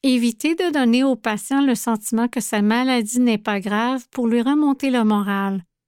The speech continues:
car il risquerait d'interpréter votre attitude comme une indication qu'elle n'est pas importante pour vous.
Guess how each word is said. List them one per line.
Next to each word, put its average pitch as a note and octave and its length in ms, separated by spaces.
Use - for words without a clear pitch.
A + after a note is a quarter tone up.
car A#3+ 220
il B3 140
risquerait D#4+ 500
d'interpréter A#3+ 680
votre G3+ 300
attitude C4+ 680
comme A3 220
une G#3+ 180
indication B3+ 800
qu'elle A3+ 240
n'est G3 160
pas C4+ 300
importante B3 600
pour B3+ 240
vous. G3+ 320